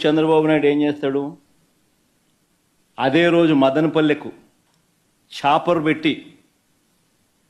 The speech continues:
మదనపల్లిలో ఫైల్స్ కాలిపోయాయి అంటే అదే పనిగా పంపిస్తాడు,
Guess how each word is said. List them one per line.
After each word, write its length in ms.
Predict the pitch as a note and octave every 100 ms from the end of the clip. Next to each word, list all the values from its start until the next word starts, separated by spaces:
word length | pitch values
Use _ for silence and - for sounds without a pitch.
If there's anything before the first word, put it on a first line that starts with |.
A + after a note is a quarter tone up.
| _ _ _ _ _ _ _ _ _ _ _ _ _ _ _
మదనపల్లిలో 760 | A#2 C3 C#3+ F3+ F3 F3+ F3+ F3+
ఫైల్స్ 380 | F3+ E3+ F3+ -
కాలిపోయాయి 520 | D#3+ D#3 D#3 D3+ D3 C#3+
అంటే 200 | C#3+ C#3+
అదే 160 | C3 C#3
పనిగా 280 | C3+ C3 B2
పంపిస్తాడు, 460 | A2 A2 - F#2+